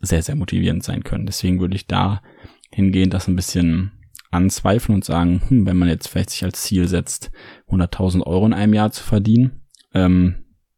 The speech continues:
das ist meinetwegen unrealistisch in der Hinsicht, wo man jetzt gerade steht, aber man dann irgendwie die Hälfte schafft, es ist vielleicht immer noch mehr, als wenn man sagt, ich verdiene in diesem Jahr nur zehntausend und dieses Ziel dann erreicht. Dann würde man ja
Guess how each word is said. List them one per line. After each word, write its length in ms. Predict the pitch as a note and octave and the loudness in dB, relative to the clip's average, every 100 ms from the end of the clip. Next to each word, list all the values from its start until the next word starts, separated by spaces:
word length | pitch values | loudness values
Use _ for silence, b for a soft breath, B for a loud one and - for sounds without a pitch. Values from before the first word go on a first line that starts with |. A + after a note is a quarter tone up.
| _ _ - | _ _ -4
das 160 | F2+ | -4
ist 120 | F#2 | -2
meinetwegen 460 | F2+ F2 F#2 F2 E2+ | -2 -2 0 -2 0
unrealistisch 640 | G#2+ B2+ A#2+ A2 - A2 | 4 4 4 2 0 0
in 100 | F#2+ | 0
der 360 | F2 F2+ F2 - - | 2 2 0 -4 -2
Hinsicht, 440 | F#2+ G#2 A#2+ - | 0 0 -2 -2
wo 60 | F2+ | 0
man 160 | E2 | 2
jetzt 140 | D#2+ - | 0 -4
gerade 220 | D2+ - | -6 -6
steht, 360 | - A#2+ C3+ - _ _ _ _ _ _ _ _ - _ | 0 2 2 -4 _ _ _ _ _ _ _ _ -20 _
aber 220 | G#2 F#2+ | 0 4
man 140 | F2+ F2 | 4 4
dann 120 | E2+ | 2
irgendwie 240 | F#2 - | 0 -2
die 120 | F2+ F#2+ | 0 2
Hälfte 280 | A2+ - | 0 0
schafft, 400 | - G2 - - B B B B B | -4 -2 -2 -4 B B B B B
es 100 | G2+ | -6
ist 140 | G2 | -4
vielleicht 240 | - F#2+ - | -2 -2 2
immer 180 | C#3 B2+ | 4 4
noch 180 | F#2+ | 2
mehr, 500 | F2+ F2 F2 G2 B2 B B B | 2 2 4 2 0 B B B
als 200 | - F#2 | -4 0
wenn 80 | G2 | 2
man 260 | F#2+ F2+ - | 4 2 0
sagt, 340 | - F#2 F#2+ - | -2 -2 -2 -6
ich 180 | _ F2+ | _ -4
verdiene 280 | F#2 F#2 F#2 | 0 4 4
in 60 | F2+ | 4
diesem 180 | F#2 E2+ | 2 2
Jahr 80 | |
nur 140 | F2 E2+ | 0 0
zehntausend 800 | - E3 - F2+ F#2 A2 B2 - - | 0 2 2 0 0 0 -2 -6 -4
und 260 | F#2 F2+ | -4 -2
dieses 160 | F#2 F#2 | -4 -4
Ziel 140 | G#2 | -4
dann 120 | F2+ | -2
erreicht. 420 | D#2+ - - - - - - B B B B | -2 -4 -6 -8 -18 -20 -20 B B B B
Dann 180 | F#2+ F2 | -4 -2
würde 140 | F2+ | 0
man 180 | F2+ F2+ | 0 0
ja 280 | E2+ F2+ | -2 -4